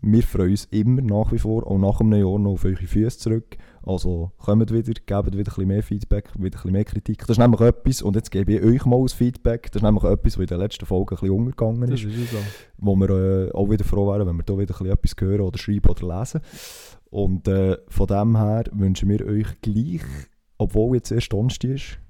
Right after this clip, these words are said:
Speaker 1: für euch natürlich Samstag, ganz schönes Weekend. Guten Start in die neue Woche und wir sehen uns nächsten Samstag wieder.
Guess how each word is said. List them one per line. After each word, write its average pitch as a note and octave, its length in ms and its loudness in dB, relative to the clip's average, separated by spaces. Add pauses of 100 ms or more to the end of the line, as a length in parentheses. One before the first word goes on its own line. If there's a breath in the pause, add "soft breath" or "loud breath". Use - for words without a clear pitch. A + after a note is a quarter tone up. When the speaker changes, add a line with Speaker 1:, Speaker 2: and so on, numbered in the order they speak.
Speaker 1:
für - 220 -8
euch G2 140 -4 (160)
natürlich F#2+ 420 -4
Samstag, F2+ 480 -4
ganz F#2+ 320 -4
schönes F#2+ 300 -2
Weekend. C3 540 -2 (1040 soft breath)
Guten G#2+ 840 4 (100)
Start G2+ 460 -2
in F#2+ 80 -6
die F#2+ 100 0
neue G2+ 240 0
Woche G#2+ 480 -6
und F#2+ 240 -6
wir F#2 160 -6
sehen E2 220 -6
uns - 320 -10
nächsten - 420 -8
Samstag E2+ 420 -8
wieder. F#3 200 -8